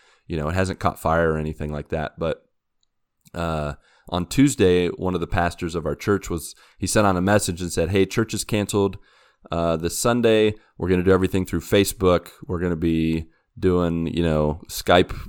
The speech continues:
meetings and all this stuff. But tonight's meeting, we're gonna meet in person." And then, like, thirty minutes later, he's like, "Never mind.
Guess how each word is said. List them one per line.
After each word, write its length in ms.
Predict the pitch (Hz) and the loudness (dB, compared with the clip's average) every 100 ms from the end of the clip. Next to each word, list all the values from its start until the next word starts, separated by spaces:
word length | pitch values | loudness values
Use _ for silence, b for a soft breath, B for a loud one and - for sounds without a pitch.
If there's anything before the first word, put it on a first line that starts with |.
| - _ - | -16 _ -6
meetings 600 | 90 98 104 98 92 90 | 2 6 8 8 6 2
and 80 | 90 | 4
all 120 | 85 | 4
this 160 | 85 - | 2 2
stuff. 340 | 92 87 - b b b - | 4 4 2 b b b 6
But 180 | 98 - | 6 8
tonight's 400 | 101 117 - 110 | 10 10 8 6
meeting, 300 | 101 95 90 | 8 8 6
we're 120 | 92 | 6
gonna 160 | 92 87 | 6 6
meet 200 | 87 82 | 6 6
in 120 | 71 | 6
person." 480 | - 82 - - - _ - | 6 6 4 -6 -10 _ -2
And 160 | 90 92 | 4 6
then, 120 | 98 | 8
like, 240 | 90 82 | 8 4
thirty 280 | - 117 113 | 8 10 10
minutes 300 | 104 98 - | 10 6 4
later, 240 | 98 92 87 | 4 4 2
he's 220 | 87 82 | -2 0
like, 240 | 85 82 | 0 2
"Never 240 | 113 127 127 | 2 4 6
mind. 480 | 104 101 101 101 | 6 6 4 -2